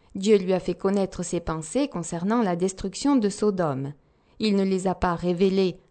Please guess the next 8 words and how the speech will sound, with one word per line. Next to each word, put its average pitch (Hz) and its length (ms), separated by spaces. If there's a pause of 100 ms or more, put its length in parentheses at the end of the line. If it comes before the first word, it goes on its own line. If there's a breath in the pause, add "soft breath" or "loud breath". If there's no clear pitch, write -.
à 165 140
Lot 220 480
qui - 140
habitait 175 400
dans 160 160
Sodome. 214 600 (480)
L'Éternel 196 600
dit, « 226 280